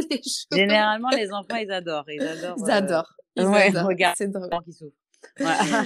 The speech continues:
Speaker 2: <laughs>
Speaker 1: Bon, euh, est-ce que tu... Alors, euh, pour ceux, euh, qui te connaissent ou même ceux qui ne te connaissent pas, peut-être pour te redécouvrir, j'aimerais que tu te présentes,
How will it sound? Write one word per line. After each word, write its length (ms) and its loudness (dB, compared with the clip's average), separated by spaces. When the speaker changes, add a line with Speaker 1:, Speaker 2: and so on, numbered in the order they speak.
Speaker 2:
<laughs> 120 -20
Speaker 1:
Bon, 560 2
euh, 580 0
est-ce 180 -6
que 80 -6
tu... 880 -4
Alors, 380 0
euh, 80 -2
pour 220 -14
ceux, 120 -8
euh, 180 -4
qui 180 -20
te 100 -10
connaissent 500 -2
ou 120 -6
même 200 2
ceux 100 -8
qui 140 -4
ne 80 -2
te 80 2
connaissent 320 0
pas, 120 -2
peut-être 280 -2
pour 160 -12
te 80 2
redécouvrir, 600 2
j'aimerais 300 -2
que 60 -10
tu 200 -2
te 100 0
présentes, 600 -2